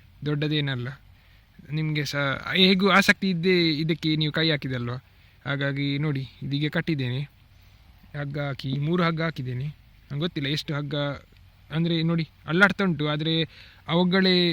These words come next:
ಇಲ್ಲಿ ಅಂಟಿಸ್ತವೆ ಅಂತ ಹೇಳಿದ್ದಾರೆ. ಜಾಸ್ತಿ ಅಧಿಕ ಪ್ರಸಂಗ ಬೇಡ ನನಗೆ, ಇದು ನೊಣಗಳೇ ಮಾಡುವ ಕೆಲಸ ಅಲ್ವಾ, ನಾನು ಎಷ್ಟಾಗ್ತದೆ ಅಷ್ಟು ಮಾಡ್ತೇನೆ. ಆಯಿತು, ಇನ್ನು ಇಡುವ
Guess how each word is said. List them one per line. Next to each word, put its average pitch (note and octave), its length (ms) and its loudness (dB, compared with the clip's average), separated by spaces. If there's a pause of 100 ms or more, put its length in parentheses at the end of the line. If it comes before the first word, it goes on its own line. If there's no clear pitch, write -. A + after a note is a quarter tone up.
(140)
ಇಲ್ಲಿ F3 340 2
ಅಂಟಿಸ್ತವೆ E3 580 0
ಅಂತ D#3 140 -2
ಹೇಳಿದ್ದಾರೆ. D3+ 720 -2 (460)
ಜಾಸ್ತಿ D3+ 380 2
ಅಧಿಕ E3+ 280 2
ಪ್ರಸಂಗ F3 380 0
ಬೇಡ F3 220 4
ನನಗೆ, C3+ 500 0 (680)
ಇದು C#3 240 -2
ನೊಣಗಳೇ D#3+ 520 2
ಮಾಡುವ C#3+ 320 2
ಕೆಲಸ C#3 340 -4
ಅಲ್ವಾ, B2 240 -4
ನಾನು C#3+ 600 -2 (200)
ಎಷ್ಟಾಗ್ತದೆ D3 580 -4
ಅಷ್ಟು C#3+ 240 -4
ಮಾಡ್ತೇನೆ. B2+ 460 -6 (340)
ಆಯಿತು, D#3+ 240 2
ಇನ್ನು F3+ 220 4
ಇಡುವ G3 320 4